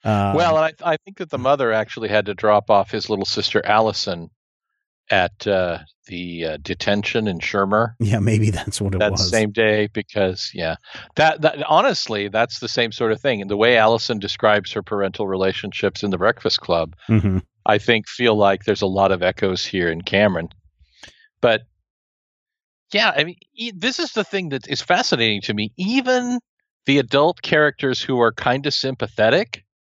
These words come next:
Speaker 2: are morons. <laughs>
Speaker 1: Well, I mean, who's, I mean, I was gonna say, who's a sympathetic character? Because
Speaker 2: The most
Speaker 1: the restaurant,
Speaker 2: sympathetic
Speaker 1: uh, the
Speaker 2: character
Speaker 1: restaurant owner is a douchebag who is, um, is easily,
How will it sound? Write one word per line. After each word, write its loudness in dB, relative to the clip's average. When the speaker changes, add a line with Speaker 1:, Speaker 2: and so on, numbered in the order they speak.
Speaker 2:
are 4
morons. 0
<laughs> -12
Speaker 1:
Well, 0
I 0
mean, 2
who's, 0
I -2
mean, 2
I 2
was 0
gonna 2
say, 0
who's 0
a 2
sympathetic 0
character? 0
Because 0
Speaker 2:
The -4
most -2
Speaker 1:
the 2
restaurant, 0
Speaker 2:
sympathetic 0
Speaker 1:
uh, 2
the -2
Speaker 2:
character 0
Speaker 1:
restaurant 0
owner 2
is 2
a 2
douchebag 0
who 2
is, 0
um, 0
is 0
easily, 0